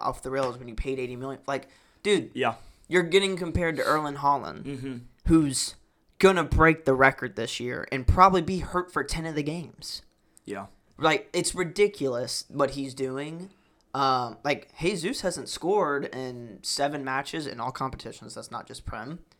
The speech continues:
Speaker 1: But he's had two goal contributions through assists last week.
Speaker 2: Oh, yeah.
Speaker 1: It, like,
Speaker 2: He's still, he's
Speaker 1: he's
Speaker 2: still been great.
Speaker 1: performing fantastically still. And,
Speaker 2: I
Speaker 1: and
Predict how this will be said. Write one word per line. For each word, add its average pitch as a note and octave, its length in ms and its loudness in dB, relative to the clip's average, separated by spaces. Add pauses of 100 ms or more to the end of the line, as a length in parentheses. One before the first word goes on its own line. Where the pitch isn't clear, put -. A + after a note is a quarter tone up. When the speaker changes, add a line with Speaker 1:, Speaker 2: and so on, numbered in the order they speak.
(500)
Speaker 1:
But D#3+ 180 4
he's D#3 320 0
had D3 340 2 (140)
two E3 240 -4
goal C#3+ 200 -4
contributions A#2+ 640 -12
through A#2+ 120 -10
assists - 360 -6
last - 240 -12
week. - 240 -20 (120)
Speaker 2:
Oh, C3+ 120 0
yeah. C#3+ 240 -4
Speaker 1:
It, C3+ 120 -4
like, C#3 220 0
Speaker 2:
He's C#3+ 180 -2
still, F3 300 0
he's D3+ 260 -2
Speaker 1:
he's F3+ 140 8
Speaker 2:
still F3+ 100 4
been G#3 120 12
great. D3 100 2
Speaker 1:
performing D#3+ 440 6
fantastically D3 1000 -2
still. - 400 -8 (460)
And, C#3+ 580 0
Speaker 2:
I C3+ 160 0 (120)
Speaker 1:
and D3+ 300 0